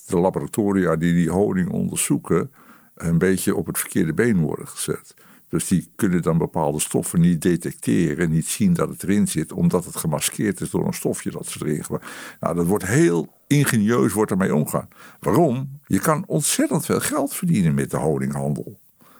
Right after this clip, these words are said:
Dan hebben we het niet over een miljoentje. Nee, we hebben het over een geweldig bedrag. Dus ja, dat geldt eigenlijk voor de totale handel. Daar waar heel veel geld verdiend kan worden,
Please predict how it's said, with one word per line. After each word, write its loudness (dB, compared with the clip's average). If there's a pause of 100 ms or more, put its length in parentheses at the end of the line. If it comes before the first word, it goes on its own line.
(160)
Dan 0
hebben 2
we 0
het -8
niet 2
over 2
een 6
miljoentje. 2 (320)
Nee, 2
we 6
hebben 6
het 2
over 0
een 2
geweldig 0
bedrag. -2 (460)
Dus 2 (1300)
ja, 4
dat 0
geldt 2
eigenlijk 0
voor 2
de 0
totale 0
handel. 0
Daar 4
waar 2
heel 4
veel 2
geld -4
verdiend -2
kan 0
worden, -2